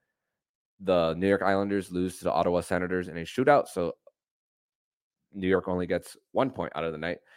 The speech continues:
And currently, as we're recording, the Pittsburgh Penguins are up on the San Jose Sharks one nothing, who they lost to the San Jose Sharks earlier this season. And San Jose,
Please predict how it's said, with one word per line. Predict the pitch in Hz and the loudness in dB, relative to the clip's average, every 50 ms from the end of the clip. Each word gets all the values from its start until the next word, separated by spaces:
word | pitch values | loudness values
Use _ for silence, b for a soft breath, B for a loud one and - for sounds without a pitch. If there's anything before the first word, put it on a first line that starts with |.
| b b b | b b b
And | - 92 92 - | -4 -4 0 6
currently, | - 143 156 110 147 160 147 - | 8 8 8 8 6 2 4 4
as | 117 113 110 | 4 4 4
we're | 113 110 101 | 4 2 2
recording, | 98 - - 151 143 123 107 101 95 95 101 110 _ _ _ _ _ _ _ _ _ - | 2 2 4 4 4 4 2 0 -2 -6 -10 -14 _ _ _ _ _ _ _ _ _ -8
the | 92 92 95 95 92 92 92 90 90 - - _ _ | 0 2 4 4 4 4 2 2 0 -4 -12 _ _
Pittsburgh | 131 127 123 127 127 110 - | 0 0 0 0 -2 0 2
Penguins | 123 113 113 117 117 113 113 113 - - | 0 0 2 0 -2 -2 -2 -6 -4 0
are | 98 98 95 - - - | 2 2 2 2 4 4
up | 117 113 - - - | 2 2 2 -2 -6
on | - 104 101 | -6 -6 -6
the | 98 | -4
San | - - 95 92 | -4 -4 -4 -4
Jose | 98 90 85 87 90 | -4 -4 -4 -4 -2
Sharks | - - 107 104 101 - | 0 0 0 0 0 -4
one | - 69 92 104 104 101 | -12 -4 -2 0 0 0
nothing, | 95 92 - - 101 98 98 95 107 | -2 -4 -4 -4 -4 -4 -6 -8 -10
who | - 95 90 87 85 | -8 -6 -4 -4 -6
they | - - 90 87 85 80 | -4 -4 -2 -2 -2 2
lost | 90 107 135 - - - - - - | 4 6 6 6 4 0 -8 -14 -8
to | - 87 73 69 80 - - _ _ | -6 -6 -4 -6 -6 -10 -16 _ _
the | - 90 | -12 -10
San | - - 87 82 | -8 -8 -8 -4
Jose | 82 80 78 76 76 76 | -4 -4 -2 -2 -2 -4
Sharks | 76 - 82 78 78 - - - | -4 -4 -6 -6 -6 -8 -10 -6
earlier | - 82 82 78 73 67 | -4 -2 -2 0 -2 -4
this | 58 57 - | -6 -8 -8
season. | - 135 147 139 98 80 62 53 95 - _ _ _ _ _ _ _ _ _ _ _ _ _ _ _ _ _ _ _ _ _ _ _ _ _ | -2 -2 -2 -2 -2 -6 -12 -16 -20 -20 _ _ _ _ _ _ _ _ _ _ _ _ _ _ _ _ _ _ _ _ _ _ _ _ _
And | - 98 90 87 76 - _ _ _ _ _ - | 0 2 2 0 -2 -6 _ _ _ _ _ 0
San | - 113 147 | 2 2 2
Jose, | 151 135 143 143 135 135 | 2 2 0 0 -2 -4